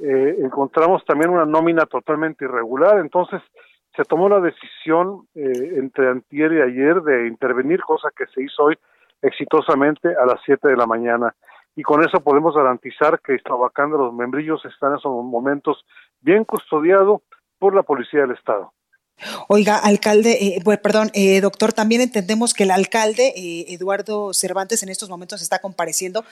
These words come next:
Speaker 2: allá en la fiscalía por este,
Speaker 1: Sí,
Speaker 2: este
Speaker 1: te-,
Speaker 2: hecho.
Speaker 1: tengo conocimiento de que fue
Speaker 2: Ujú.
Speaker 1: citado a las doce, no me han dicho si se presentó, pero espero que sí, porque siento que el presidente municipal de Ixtlahuacán de los Membrillos tiene muchas cosas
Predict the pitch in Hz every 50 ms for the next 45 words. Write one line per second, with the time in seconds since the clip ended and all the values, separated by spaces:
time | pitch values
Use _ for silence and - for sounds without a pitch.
0 | - _ _ - 170 165 196 190 165 160 - 170 - 202 233 339 320 - - _
1 | _ _ _ _ - 165 170 170 170 - 196 190 196 180 - - 226 175 165 -
2 | 190 196 240 254 - - - 165 170 185 175 - 180 165 156 - 160 156 160 170
3 | 160 - 185 175 156 - - 123 175 170 - 147 143 381 - - - - 147 135
4 | 135 139 139 135 131 127 127 127 123 123 127 156 160 156 - - 143 127 123 131
5 | 135 135 127 123 120 120 123 117 - - 113 - - 113 101 - 110 107 - 113
6 | 104 - 107 104 - - 151 - - 143 113 107 98 - _ - - - _ -
7 | - - 151 147 165 160 - 175 143 - 190 196 180 - 170 151 - 135 117 -
8 | _ _ _ _ _ _ _ _ _ _ - - 139 131 120 - 147 - - 135
9 | 127 123 110 - - 113 - 127 127 120 - 143 127 131 123 - 135 - - 135
10 | 131 127 123 - - - 135 120 117 117 - - 127 127 127 127 127 127 135 143
11 | 151 160 151 147 147 - - - 139 131 131 127 117 - 131 - - - 123 -
12 | - 117